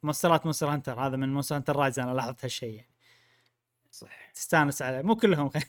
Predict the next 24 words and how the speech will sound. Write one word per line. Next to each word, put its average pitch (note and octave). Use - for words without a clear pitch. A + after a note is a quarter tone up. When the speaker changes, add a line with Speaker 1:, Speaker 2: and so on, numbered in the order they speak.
Speaker 1:
خلينا E3+
نقول C#3
يعني، C3+
بس C3
في C3+
بعضهم B2
تستانس A#2+
عليه. A#2
Speaker 2:
مم. A2
Speaker 1:
فأنا G#3
أتوقع A#3
Speaker 2:
صح. -
Speaker 1:
أنك F#3+
راح G3
تستانس G3+
بهاللعبة، F#3
لأن F3
هي F#3+
مبنية D#3+
على D#3
أن D#3+
أنت D#3+
تسوي D#3+
فريق D3+